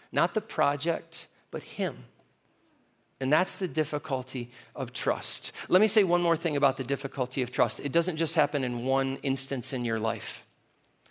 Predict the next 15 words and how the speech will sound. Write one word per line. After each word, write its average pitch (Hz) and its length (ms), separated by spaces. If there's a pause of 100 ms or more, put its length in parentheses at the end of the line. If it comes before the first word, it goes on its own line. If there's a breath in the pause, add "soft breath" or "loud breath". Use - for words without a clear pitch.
(140 loud breath)
You 151 120
don't 165 160
say, 139 360
"I 202 540 (200)
trust - 420
God. 160 340 (140 loud breath)
I 135 80
did 180 160
it 190 80
at 170 160
camp 165 280
when 147 120
I 143 80
was 135 100
sixteen. - 540